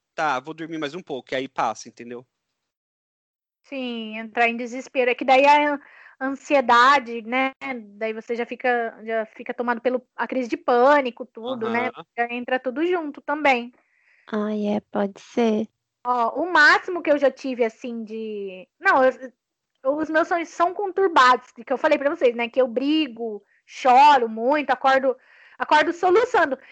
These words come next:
Speaker 2: E o meu choro não, não, não sai lágrima, mas eu fico, <gasps> sabe? Como se tivesse realmente chorando.
Speaker 3: Uhum.
Speaker 2: E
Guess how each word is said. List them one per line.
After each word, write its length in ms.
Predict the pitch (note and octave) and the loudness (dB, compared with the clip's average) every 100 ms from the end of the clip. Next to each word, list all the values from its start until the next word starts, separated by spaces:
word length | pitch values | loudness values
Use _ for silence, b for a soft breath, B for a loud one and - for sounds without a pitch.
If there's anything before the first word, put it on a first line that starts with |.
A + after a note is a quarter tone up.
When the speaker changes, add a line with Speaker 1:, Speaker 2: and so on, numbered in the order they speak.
| b | b
Speaker 2:
E 80 | D4 | -8
o 40 | D#4+ | 0
meu 180 | F4 F4+ | 2 0
choro 520 | - D#4 D4 E4 D4+ | -2 2 4 6 4
não, 240 | C#4+ D4+ D4 | 0 -2 -2
não, 460 | D4 D4+ D4 C#4 C4+ | -2 -2 -6 -10 -8
não 340 | C#4+ D4 C4+ | -6 -4 -4
sai 220 | - E4+ | 2 4
lágrima, 680 | F4 C#4 - A3 G#3+ G3 A3 | 6 6 4 -4 -6 -10 -6
mas 180 | B3 C4+ | -2 0
eu 60 | D4 | 0
fico, 240 | E4+ C#4 | 0 -2
<gasps> 1900 | F#4 A4+ G#4 - D#4 C#4 C4 A4 A4+ F4+ _ D4+ C#4+ C4 - G4+ - C4+ C4 | -4 -4 -4 -8 -10 -10 -12 -12 -14 -14 _ -10 -10 -10 -14 -18 -18 -10 -6
sabe? 280 | - D#4+ B3+ | 4 4 4
Como 220 | - C#4 B3 | 2 0 0
se 100 | - | -8
tivesse 400 | C#4 C#4+ D#4 E4 | 2 4 4 6
realmente 840 | D#4 D4 D4+ D#4+ - E4 D#4+ C#4+ | 6 4 0 -2 -4 0 0 0
chorando. 720 | - B3+ C4 D#4+ C4+ G#3 F3+ _ _ - | 0 2 6 6 4 0 -12 _ _ -8
Speaker 3:
Uhum. 220 | C4 C#4 _ | -6 -6 _
Speaker 2:
E 360 | C4+ C#4+ C#4 | -6 -6 -6